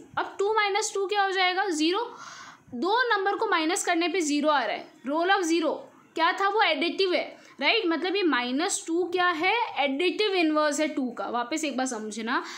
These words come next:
मैंने बोला टू का अपोजिट होता है माइनस टू। इन दोनों को माइनस करने पे आंसर क्या आ रहा है? ज़ीरो। जो नंबर को माइनस करने पे आंसर ज़ीरो हुआ उस नंबर को बोलते हैं एडिटिव इनवर्स।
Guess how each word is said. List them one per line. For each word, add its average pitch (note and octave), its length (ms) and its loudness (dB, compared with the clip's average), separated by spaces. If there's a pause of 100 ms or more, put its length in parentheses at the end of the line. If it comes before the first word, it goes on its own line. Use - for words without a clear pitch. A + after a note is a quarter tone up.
(140)
मैंने C4 240 0
बोला C4+ 260 0
टू D4+ 320 -2
का C4+ 180 0
अपोजिट B3+ 640 -2
होता B3 200 -2
है F#4+ 100 0
माइनस D4 440 0
टू। - 220 -8
इन E4+ 140 2
दोनों E4+ 260 2
को F4+ 100 -4
माइनस D4 360 -2
करने D#4 200 -2
पे D#4 100 0
आंसर C#4+ 300 0
क्या D#4 180 0
आ D#4+ 60 2
रहा D#4+ 80 2
है? F4+ 60 4
ज़ीरो। D4 300 -2 (420)
जो F#4+ 340 0 (100)
नंबर F#4 340 2
को G4+ 140 -2
माइनस C#4+ 460 0
करने D4+ 240 2
पे D#4+ 100 0
आंसर C4 360 0
ज़ीरो A#3+ 440 0
हुआ B3+ 300 2 (160)
उस F4 260 0
नंबर C#4 380 2
को C#4+ 160 -2
बोलते A3+ 360 -4
हैं C#4 460 0
एडिटिव C#4 540 0
इनवर्स। - 520 -6